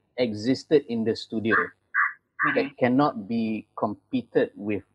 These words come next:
Speaker 1: online engagement. Because
Speaker 2: Mm.
Speaker 1: know for sure, like, um, most of the students are introvert, and then they work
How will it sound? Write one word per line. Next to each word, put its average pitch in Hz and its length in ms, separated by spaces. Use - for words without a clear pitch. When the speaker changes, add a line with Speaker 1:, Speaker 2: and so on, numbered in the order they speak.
Speaker 1:
online 107 420
engagement. 101 720
Because 131 340
Speaker 2:
Mm. - 180
Speaker 1:
know 139 280
for 127 160
sure, 131 260
like, 104 260
um, 101 220
most 151 320
of 165 120
the 135 60
students 131 380
are 113 80
introvert, 107 540
and 113 220
then 151 340
they - 120
work 160 140